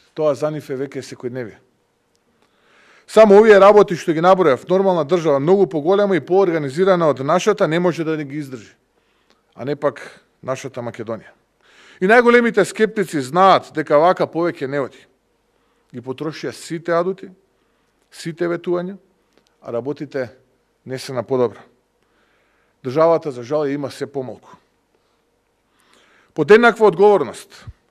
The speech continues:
за се што се случува имаат и парламентарните партии на власта.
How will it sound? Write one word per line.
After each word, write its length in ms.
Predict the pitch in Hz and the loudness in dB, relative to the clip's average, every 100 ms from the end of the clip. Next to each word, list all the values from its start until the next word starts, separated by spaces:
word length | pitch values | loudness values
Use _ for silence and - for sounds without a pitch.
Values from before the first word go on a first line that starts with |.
| _ | _
за 100 | 131 | -12
се 200 | - 190 | -2 -2
што 160 | - 156 | -2 -12
се 120 | 143 | -14
случува 440 | - 185 185 175 | -12 -8 -2 -2
имаат 560 | 175 180 165 160 - _ _ _ _ - | -2 -2 -2 -4 -20 _ _ _ _ -12
и 80 | 147 | -10
парламентарните 840 | 151 143 139 131 123 170 165 147 | -6 -4 -4 -8 -6 -6 -6 -12
партии 420 | 123 151 151 147 127 | -6 -4 -4 -6 -10
на 140 | 113 | -8
власта. 460 | 120 139 - - | -6 -6 -8 -20